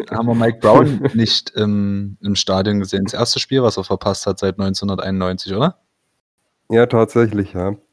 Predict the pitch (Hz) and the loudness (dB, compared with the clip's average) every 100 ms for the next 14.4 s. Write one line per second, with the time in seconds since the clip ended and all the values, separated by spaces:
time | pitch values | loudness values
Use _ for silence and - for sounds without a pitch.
0 | - 98 107 110 107 113 113 113 110 - | -4 0 4 4 4 4 4 2 0 -8
1 | _ 98 110 - 120 - 110 104 113 113 | _ -2 -2 -2 -8 -2 2 2 4 2
2 | 107 101 113 - 101 104 117 127 - 95 | 2 0 -2 -4 -2 0 2 0 -2 0
3 | 107 107 107 92 107 - 113 - - 101 | 0 2 0 0 -2 -2 -6 -6 -8 -6
4 | 101 104 101 101 101 101 - 107 117 - | -4 -4 -2 -4 -4 -10 -6 -2 -4 -4
5 | 98 - 110 - 101 92 90 101 117 110 | -8 -8 -12 -10 -10 -8 -6 0 0 2
6 | 110 107 107 - 107 107 107 - 101 - | 2 4 2 4 2 2 -4 -6 -10 -8
7 | 98 - 95 98 101 98 _ - 92 - | -14 -6 -4 0 -2 -4 _ -16 -8 0
8 | 90 90 92 - 98 95 101 101 - 92 | 0 0 -8 -4 -2 2 0 -2 -4 -4
9 | 92 98 95 95 98 - - 95 98 95 | -2 -4 -2 -2 -4 -10 -6 -2 0 2
10 | 101 107 104 98 98 95 92 _ _ _ | 0 0 0 2 4 2 -4 _ _ _
11 | _ _ _ _ - 98 95 92 95 90 | _ _ _ _ 0 2 4 2 2 -2
12 | 92 95 _ - 101 101 98 98 98 _ | -2 -4 _ -6 -2 0 0 0 -2 _
13 | _ _ _ 117 - 107 104 117 120 - | _ _ _ -2 2 2 4 4 4 4
14 | 120 117 - | 4 4 2